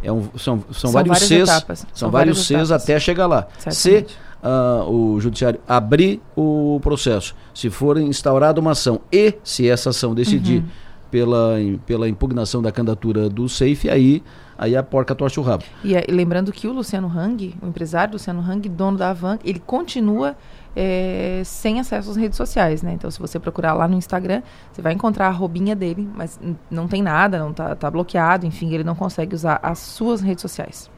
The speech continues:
Speaker 1: Perfeito. É, nesse caso, a, a, as denúncias no que envolvem a Havan seria a utilização da, da, da estrutura da Havan na área, na sua área de comunicação para os eventos do Seife,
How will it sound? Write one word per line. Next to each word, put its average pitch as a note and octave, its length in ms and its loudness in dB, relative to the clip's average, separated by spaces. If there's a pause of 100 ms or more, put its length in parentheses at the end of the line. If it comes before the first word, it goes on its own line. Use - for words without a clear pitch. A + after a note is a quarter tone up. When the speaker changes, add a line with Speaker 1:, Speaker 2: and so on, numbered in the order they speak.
(160)
Speaker 1:
Perfeito. C3 320 -2 (300)
É, B2 200 2
nesse C3+ 240 2
caso, C3+ 360 2
a, G#2+ 640 -2
a, - 60 -4
as G#2 80 -4
denúncias A#2 340 0
no G#2+ 100 -2
que A2 80 -4
envolvem A2 440 0
a F#2+ 80 -2
Havan C3+ 320 0 (320)
seria G#2+ 240 -2
a - 20 0
utilização B2 460 -2
da, B2+ 320 0 (360)
da, G2+ 520 -2
da G2 120 -4
estrutura E3 880 0 (140)
da G#2 220 -2
Havan C3+ 480 0 (120)
na G#2+ 220 -4
área, A2+ 320 0
na G#2+ 120 -2
sua A#2 160 -2
área A2 100 0
de G2+ 80 -6
comunicação A2+ 680 -2
para C#3 300 0
os B2+ 140 0
eventos G#2+ 580 -2
do G#2+ 140 -6
Seife, C#3+ 500 0